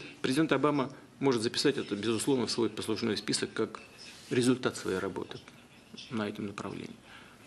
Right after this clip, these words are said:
Но угрозы нет, а система про продолжает строиться.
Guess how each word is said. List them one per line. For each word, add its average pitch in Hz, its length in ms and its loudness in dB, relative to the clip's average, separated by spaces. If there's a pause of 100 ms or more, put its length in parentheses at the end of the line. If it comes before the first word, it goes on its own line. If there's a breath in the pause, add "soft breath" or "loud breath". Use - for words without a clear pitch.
(380 loud breath)
Но 123 160 4
угрозы 131 320 6
нет, 202 280 4 (800)
а 120 160 2
система 156 380 2
про 185 260 4
продолжает 117 480 2
строиться. 92 500 -6